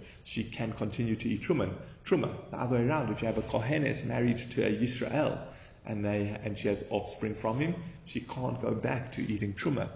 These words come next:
in the case of death or divorce. However, a slave, if one of her descendants are a slave,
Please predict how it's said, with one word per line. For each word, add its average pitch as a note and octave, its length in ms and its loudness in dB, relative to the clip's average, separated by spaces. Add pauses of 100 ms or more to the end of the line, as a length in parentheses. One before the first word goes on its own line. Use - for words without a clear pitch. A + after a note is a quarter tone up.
(140)
in - 180 -8
the - 80 -10
case - 360 -4
of - 120 -10
death - 220 -8
or G#2 40 -4
divorce. B2 400 0 (320)
However, B2+ 920 0 (260)
a - 60 -4
slave, C#3+ 640 2
if G2+ 120 -2
one C3 160 2
of C#3+ 120 4
her B2+ 80 2
descendants C3 640 0
are A#2 100 -4
a B2 80 -4
slave, D#3+ 560 0